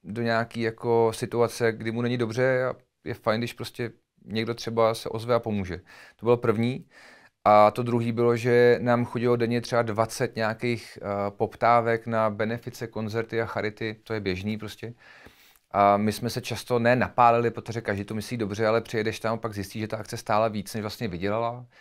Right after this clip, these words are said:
nebo nebyla třeba organizovaná tak, jak by sis jako přál. Tak jsem si řekl: „Hele, také to dál nejde, pojďme dělat jako svoje.“ Takže, eh,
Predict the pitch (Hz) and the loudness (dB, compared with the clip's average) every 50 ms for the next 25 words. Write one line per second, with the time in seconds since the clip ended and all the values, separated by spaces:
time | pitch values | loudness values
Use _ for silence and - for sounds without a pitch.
0 | - - - _ - - 101 104 110 107 101 90 98 104 107 104 - - 120 110 | -20 -20 -20 _ -14 -10 -4 -2 0 0 0 2 2 2 2 2 2 0 0 0
1 | 98 104 101 95 104 104 101 101 104 107 110 110 110 110 - 104 - 104 107 101 | 2 0 0 0 0 -2 -2 -2 -2 0 0 0 0 -2 -4 -8 -6 -6 -6 -6
2 | 101 - - 110 - 110 - - 117 - - 104 95 98 107 120 123 _ - - | -8 -10 -10 -10 -10 -8 -8 -8 -8 -4 0 0 0 0 0 -4 -10 _ -20 -20
3 | - - - - _ _ - - 104 - - 120 110 - 117 113 117 101 117 117 | -20 -20 -20 -20 _ _ -12 -12 -12 -8 -6 -8 -6 -6 -4 -4 -2 0 2 2
4 | 117 110 - 117 - - - 123 120 120 120 117 110 104 101 95 107 101 101 107 | 2 2 2 -4 -4 -4 -2 2 4 4 6 4 2 0 0 0 0 0 0 0
5 | 123 - _ _ - _ _ _ - 110 - - 123 120 120 117 110 110 110 - | -4 -12 _ _ -20 _ _ _ -8 -8 -4 -2 2 6 6 6 6 4 0 -6
6 | 113 - - - 101 95 95 101 98 _ _ _ _ _ _ - - 92 90 92 | -8 -8 -8 -8 -6 -6 -6 -8 -12 _ _ _ _ _ _ -10 -8 -8 -4 0
7 | 107 107 110 107 107 107 107 107 - - 98 95 95 95 95 95 95 95 92 | 2 4 6 6 6 6 6 4 2 2 2 4 6 8 8 8 6 4 2